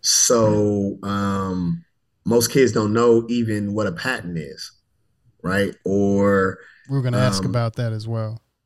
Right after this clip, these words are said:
Speaker 2: 'cause
Speaker 1: Yeah,
Speaker 2: I, I
Speaker 1: yeah, for
Speaker 2: wanted to
Speaker 1: sure.
Speaker 2: ask about that, yeah.
Speaker 1: They don't know, like, you know, what a patent is or what's the difference between chemistry and biology, right? They don't know what chemists actually do.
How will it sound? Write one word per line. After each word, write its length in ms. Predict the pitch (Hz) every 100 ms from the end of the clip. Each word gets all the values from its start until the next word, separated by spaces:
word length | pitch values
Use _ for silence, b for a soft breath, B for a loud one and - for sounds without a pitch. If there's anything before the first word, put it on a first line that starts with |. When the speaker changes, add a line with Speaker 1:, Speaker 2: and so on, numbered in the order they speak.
| _
Speaker 2:
'cause 140 | 120
Speaker 1:
Yeah, 160 | 127 131
Speaker 2:
I, 140 | 120
I 40 | 131
Speaker 1:
yeah, 40 |
for 60 | 127
Speaker 2:
wanted 180 | 113 113
to 40 |
Speaker 1:
sure. 140 | 143 123
Speaker 2:
ask 140 | 92
about 260 | 110 107 101
that, 160 | 113
yeah. 240 | 113 107 113
Speaker 1:
They 80 | 120
don't 200 | 120 120
know, 380 | 120 120 117 113
like, 280 | 104 101 107
you 80 | 120
know, 120 | 98
what 220 | 98 110
a 40 |
patent 440 | 87 123 120 104 107
is 260 | 101 95
or 180 | 98 92
what's 260 | 90 110 107
the 80 | 101
difference 340 | 110 110 -
between 420 | 95 - 107 98
chemistry 440 | 95 117 101 - 95
and 100 | 90
biology, 540 | 95 104 87 78 76 _ b b b -
right? 200 | 101 101
They 100 | 107
don't 180 | 113 110
know 120 | 110
what 180 | 107 95
chemists 360 | - 117 98 -
actually 360 | 104 92 110 110
do. 300 | 107 110